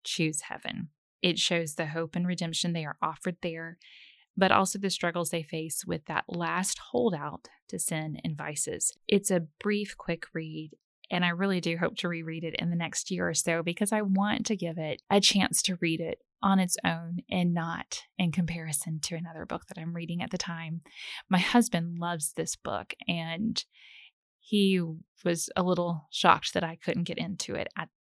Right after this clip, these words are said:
at this time. But as you know, I have had many times where I wasn't wowed by a book on the first reading. And the second time that I read it, I was absolutely in love with it.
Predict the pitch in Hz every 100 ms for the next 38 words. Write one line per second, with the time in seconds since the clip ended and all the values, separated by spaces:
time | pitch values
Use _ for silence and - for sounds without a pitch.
0 | - - 202 302 269 175 233 233 226 _
1 | - 285 330 302 185 170 - - 208 208
2 | 202 202 - 185 180 240 294 269 196 165
3 | 165 - 185 175 - 170 175 175 170 -
4 | - _ 202 202 220 220 220 226 226 -
5 | 175 170 165 160 156 - - - _ _
6 | - 170 160 160 160 - 160 151 151 165
7 | - - _ _ 180 170 160 160 165 151
8 | - _ - 185 214 202 202 175 170 165
9 | 165 165 156 139 107 - - _ _ _
10 | _ - 165 156 151 156 - - _ _
11 | _ - 175 170 196 196 - 202 - 170
12 | 160 165 156 190 - - - -